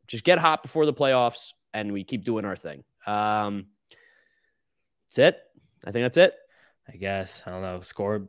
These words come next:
Speaker 2: score, so score runs.
Speaker 1: Score runs. Score runs, and
Speaker 2: Hit the ball
Speaker 1: hopefully it's
Speaker 2: hard.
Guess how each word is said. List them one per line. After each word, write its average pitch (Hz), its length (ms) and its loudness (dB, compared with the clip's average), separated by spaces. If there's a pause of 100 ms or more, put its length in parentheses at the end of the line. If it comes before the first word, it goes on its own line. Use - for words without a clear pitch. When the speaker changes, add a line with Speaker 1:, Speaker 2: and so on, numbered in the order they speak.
(120)
Speaker 2:
score, 110 420 -2
so 104 200 -6
score 104 280 -4
runs. 87 420 -8 (500)
Speaker 1:
Score 185 260 4
runs. 101 240 4
Score 180 340 4
runs, 151 340 4
and 117 280 -2 (300)
Speaker 2:
Hit - 60 -14
the 123 100 -10
ball 147 100 8
Speaker 1:
hopefully 151 220 6
it's 110 80 4
Speaker 2:
hard. 113 240 -2